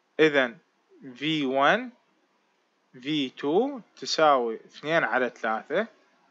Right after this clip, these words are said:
أنا شريدا أريد أن في ون إلى في تو، فأقول أن في ون إلى في تو هي اثنين على ثلاثة ويساوي لنا ال اتش ون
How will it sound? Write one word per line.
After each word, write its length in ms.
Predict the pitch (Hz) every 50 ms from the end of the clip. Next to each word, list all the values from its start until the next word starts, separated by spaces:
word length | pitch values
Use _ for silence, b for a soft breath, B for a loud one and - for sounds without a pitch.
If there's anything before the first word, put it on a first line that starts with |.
| _ _ -
أنا 200 | 135 156 165 170
شريدا 720 | 165 - - 202 190 196 190 165 180 190 208 208 - 160 147
أريد 220 | 147 156 156 147
أن 180 | 151 147 143 143
في 140 | 151 196 220
ون 240 | 208 202 190 175 175
إلى 300 | 170 156 160 156 151 143
في 180 | 143 135 127
تو، 320 | - - 147 165 208 247 247 B B B B B B B B B B _ -
فأقول 1800 | - 143 147 151 156 - - - _ _ _ _ _ - - - _ _ _ _ _ _ _ _ _ _ - 143 143 131 139 156 165 160 151
أن 240 | 147 143 135 131 123
في 380 | - - 156 170 170 160 147 131
ون 360 | 123 127 135 151 180 226 262
إلى 540 | 262 - 165 151 143 139 131 127 123 120 117
في 440 | 117 131 151 160 147 131 120 113
تو 440 | 107 _ - 139 143 170 202 254 277 b b b b b _ _
هي 320 | - - 151 160 151 151 151
اثنين 460 | 147 - - 151 151 147 143 135 127
على 260 | 113 123 131 131 127
ثلاثة 600 | 120 - - 123 127 143 165 - - 240 277 320 320 b b b b b b b _ -
ويساوي 680 | 151 170 160 160 - - 175 160 156 156 156 156 156 151
لنا 340 | 147 147 147 147 147 147 b b b b b b -
ال 260 | 147 135 131 - - 156
اتش 580 | 156 151 151 - - - - - - - - _ - - _ -
ون 420 | 131 143 156 175 214 262 302